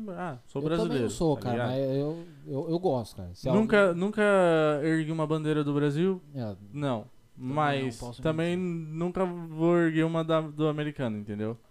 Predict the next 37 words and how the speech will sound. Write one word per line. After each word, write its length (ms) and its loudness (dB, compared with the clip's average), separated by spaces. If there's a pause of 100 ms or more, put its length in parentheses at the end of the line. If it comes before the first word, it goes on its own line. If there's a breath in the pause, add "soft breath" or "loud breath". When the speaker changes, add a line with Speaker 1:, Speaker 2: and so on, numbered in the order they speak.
(800 soft breath)
Speaker 2:
Sim, 320 -8 (120)
sim. 160 -16
Speaker 1:
E, 1300 0 (800)
mas, 240 -2
mano, 280 -2
aqui 320 -6
onde 160 -4
você 140 -6
passa, 420 -2
velho, 160 -2
tem 120 -6
uma 100 -2
bandeira 320 0
dos 80 -10
Estados 200 -4
Unidos. 320 -8 (320 soft breath)
Speaker 2:
E, 60 -12
Speaker 1:
Casa, 640 0
Speaker 2:
sim. 160 -8
Speaker 1:
loja, 720 0
tudo 220 -4
tem 160 -8
uma 120 -4
bandeira 340 0
dos 100 -8
Estados 200 -4
Speaker 2:
E 40 -2
Speaker 1:
Unidos. 200 -2
Speaker 2:
uma 140 -8
vez 240 -4
eu 80 -8
ouvi, 480 -6
não 100 -10
sei 240 -6
quem, 220 -6
falar 480 -4
que, 280 -12